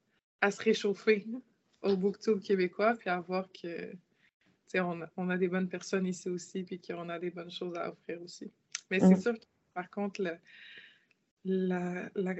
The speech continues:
Speaker 1: la sphère littéraire, puis comme le monde de l'édition au Québec, c'est vraiment différent de en France.
Speaker 2: Ah ouais ?
Speaker 1: Quand on, lorsqu'on a les salons du livre, tu sais, on a quelques a-, auteurs internationaux, mais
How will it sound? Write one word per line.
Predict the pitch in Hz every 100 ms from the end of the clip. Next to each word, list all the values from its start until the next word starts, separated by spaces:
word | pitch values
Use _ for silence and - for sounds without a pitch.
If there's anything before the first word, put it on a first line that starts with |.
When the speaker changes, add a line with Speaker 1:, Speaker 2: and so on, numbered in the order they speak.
| -
Speaker 1:
la | 190 185
sphère | - 226 233
littéraire, | 214 196 190 180 190 196 202
puis | -
comme | 180 180 175
le | 170 175
monde | 175 185 202
de | 185
l'édition | 180 175 175 - 185 196
au | 185
Québec, | - 175 175 208 - - _ _ _ _ _ _ _ _ - -
c'est | 185
vraiment | 196 202 214
différent | 202 185 - 185 185
de | 185 175 175 180 -
en | 180
France. | 156 - 190 180
Speaker 2:
Ah | 185
ouais ? | 208
Speaker 1:
Quand | 196 202 _ _ _ _ -
on, | 180 - - - - - - - _ _
lorsqu'on | 220 220 226 220
a | 247
les | 247 208 202
salons | 196 202 196 226
du | 196
livre, | 196 277 277 226 - - _ _ _
tu | -
sais, |
on | 196 190
a | 196
quelques | 190 254 240 - 220 208
a-, | 196 190 196 185 -
auteurs | 190 185 190
internationaux, | 180 180 175 175 160 180 170 175 202
mais | 185